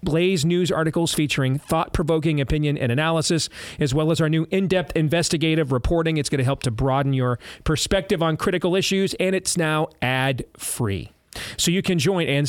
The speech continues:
that means censorship free. So you can join in the subscriber-only comment section and enjoy priority customer support from our American-based customer service team for any questions or issues that you might have. So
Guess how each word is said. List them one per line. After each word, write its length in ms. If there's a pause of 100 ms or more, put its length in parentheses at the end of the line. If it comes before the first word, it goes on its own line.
that 160
means 220
censorship 560
free. 260
So 140
you 100
can 140
join 340
in 140
the 80
subscriber-only 760
comment 340
section 420 (260)
and 120
enjoy 260
priority 560
customer 480
support 440 (260)
from 180
our 120
American-based 720
customer 380
service 360
team 220
for 120
any 120
questions 580
or 80
issues 440
that 180
you 80
might 180
have. 260
So 220